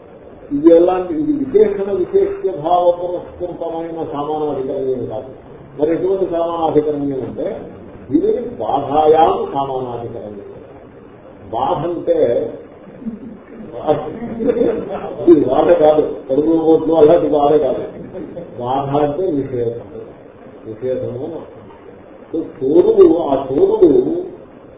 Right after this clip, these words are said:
కొయ్య, కొయ్య అంటే అదే విగ్రహం. కొయ్య ఎవరో అది చోరుడు గారు ఏం కాగలదాలో, ఇది చోరుడు, ఆ చోరుడు కొయ్య అని అన్నప్పుడు,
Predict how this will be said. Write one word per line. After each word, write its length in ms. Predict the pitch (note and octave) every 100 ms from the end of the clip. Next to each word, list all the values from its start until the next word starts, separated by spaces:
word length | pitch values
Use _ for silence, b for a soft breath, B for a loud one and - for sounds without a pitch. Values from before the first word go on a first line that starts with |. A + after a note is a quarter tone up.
| - - - - - - - - C#3
కొయ్య, 340 | C#3 E3 - - - -
కొయ్య 240 | C3+ D#3
అంటే 140 | D#3
అదే 220 | D#3+ D#3 D3
విగ్రహం. 440 | B2+ D3+ C3+ - - - - - - - - A#2
కొయ్య 280 | A#2 D3+
ఎవరో 500 | F3+ E3+ D#3+ D3+ E3
అది 260 | D#3 C#3 C#3
చోరుడు 320 | C#3+ D#3+ E3+
గారు 220 | - F3
ఏం 240 | E3+ D#3+ C#3+
కాగలదాలో, 920 | D#3+ D#3 D#3 C#3 A#2+ B2 F3+ B3 - - - - E3
ఇది 100 | E3+ - C#3
చోరుడు, 400 | F#3+ A3 G#3 E3
ఆ 280 | C#3 C#3 C#3+
చోరుడు 420 | F3+ G#3+ B3 -
కొయ్య 360 | E3 C#3+ B2 A#2 C#3 C3+ C3+ -
అని 120 | C#3
అన్నప్పుడు, 580 | C3 D3+ D#3+ C#3+ B2+